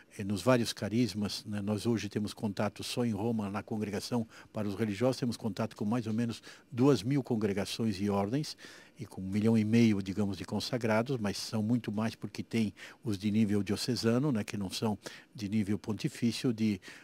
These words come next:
digamos, de reco-, reconhecimento pontifício. Então, esta vida é uma vida que se mistura com a vida da igreja.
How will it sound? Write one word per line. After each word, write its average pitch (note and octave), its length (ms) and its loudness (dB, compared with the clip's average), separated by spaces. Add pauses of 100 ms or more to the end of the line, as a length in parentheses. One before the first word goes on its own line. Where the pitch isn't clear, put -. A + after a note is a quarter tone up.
(120)
digamos, G2+ 320 -4
de G2 80 -4
reco-, G#2 220 -6
reconhecimento A2 640 0
pontifício. - 680 -2 (460)
Então, F#3 460 6
esta C#3 320 4
vida D#3+ 440 6
é D3 80 6
uma C3+ 160 6
vida D#3+ 320 4
que F#3 460 0
se - 180 -2
mistura F3 400 6
com - 120 0
a A2+ 40 4
vida G#2+ 240 0
da G2 80 -2
igreja. F2 400 -6